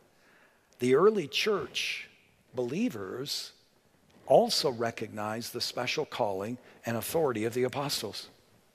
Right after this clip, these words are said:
Ephesians two twenty indicates that the early church built its doctrines and its practices on the foundation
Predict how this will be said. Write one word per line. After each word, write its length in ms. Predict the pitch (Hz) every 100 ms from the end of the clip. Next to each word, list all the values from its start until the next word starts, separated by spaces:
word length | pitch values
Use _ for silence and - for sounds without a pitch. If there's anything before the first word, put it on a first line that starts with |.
| _ _ - - -
Ephesians 680 | 139 131 170 180 147 143 120
two 260 | - - 151
twenty 400 | - 151 196 175
indicates 520 | 123 123 - 123 127
that 120 | 127
the 120 | 131 117
early 260 | 156 143
church 480 | 127 156 147 131 120
built 280 | 143 151 131
its 200 | 123 -
doctrines 800 | 120 135 185 - 127 110 113 -
and 160 | 127 120
its 180 | 110 -
practices 800 | - 175 196 - 123 - 110 -
on 200 | 123 117
the 60 |
foundation 920 | 110 - 120 113 110 190 196 - 110